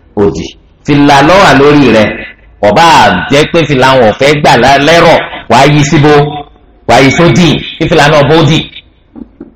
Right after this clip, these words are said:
So, gbogbo nǹkan yóò bọ́ sódì, bàtà nìkan là kàn lè bọ́ sódì. So, bẹ́ẹ̀ lẹ́sìn, tí kálukú ó sì máa ṣe, ẹ́ rí tí, ah, kí ni? In action. Bí ìmáàmù ṣe ń ṣe náà ni kálukú ó máa dìde,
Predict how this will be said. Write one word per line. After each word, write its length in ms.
So, 80
gbogbo 300
nǹkan 300
yóò 200
bọ́ 120
sódì, 260
bàtà 260
nìkan 280
là 140
kàn 160
lè 80
bọ́ 160
sódì. 280
So, 140
bẹ́ẹ̀ 200
lẹ́sìn, 380
tí 80
kálukú 380
ó 40
sì 120
máa 100
ṣe, 140
ẹ́ 80
rí 100
tí, 80
ah, 180
kí 180
ni? 140
In 140
action. 420
Bí 100
ìmáàmù 260
ṣe 140
ń 40
ṣe 160
náà 120
ni 60
kálukú 280
ó 60
máa 140
dìde, 240